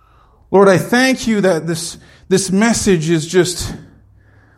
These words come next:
it's such a powerful message of, of what we're chained to.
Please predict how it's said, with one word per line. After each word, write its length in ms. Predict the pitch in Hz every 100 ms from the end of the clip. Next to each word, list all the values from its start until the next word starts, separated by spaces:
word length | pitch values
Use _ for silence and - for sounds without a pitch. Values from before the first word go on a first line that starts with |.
| _
it's 200 | 139 143
such 220 | 175 202 170
a 40 |
powerful 640 | - - 226 220 208 208
message 440 | 185 190 185 170 151
of, 240 | 139 - - - - -
of 240 | 151 143
what 220 | 175 233
we're 140 | 170 143
chained 1000 | - - 220 208 180 139 127 - - -
to. 420 | 143 165 185